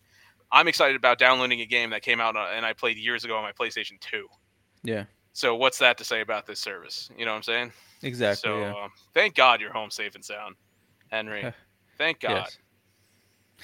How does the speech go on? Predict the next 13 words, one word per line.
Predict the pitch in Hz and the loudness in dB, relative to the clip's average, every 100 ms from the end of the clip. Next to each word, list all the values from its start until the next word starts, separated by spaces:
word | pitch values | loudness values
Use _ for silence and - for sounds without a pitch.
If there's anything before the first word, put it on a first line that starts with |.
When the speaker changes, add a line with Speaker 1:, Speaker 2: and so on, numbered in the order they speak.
| - - | -20 -2
Speaker 2:
All | 165 160 | 6 8
right. | 120 - _ _ _ _ | 8 4 _ _ _ _
Next | 139 165 - | 0 0 2
up, | 180 139 - | 4 4 4
uh, | 147 151 147 | 6 8 8
Batman | 120 - 190 202 208 220 214 - | 4 6 8 8 2 0 0 0
Arkham | 156 170 180 165 | 0 0 -2 -4
Studio | - 151 151 156 156 | -4 -2 2 2 2
co-founders | - 165 156 160 139 135 127 127 113 | 2 0 2 4 4 4 0 -2 -4
leave | 110 123 139 143 123 - _ | -4 0 2 2 -2 -16 _
Rocksteady. | 123 113 110 113 - - 104 98 92 _ _ _ _ _ | -12 2 4 4 0 -6 -6 -4 -8 _ _ _ _ _
Speaker 1:
Hmm. | 113 98 _ _ _ _ _ - _ _ - | -14 -14 _ _ _ _ _ -20 _ _ -8
Speaker 2:
Um, | 110 101 98 95 98 | -6 -6 -8 -12 -16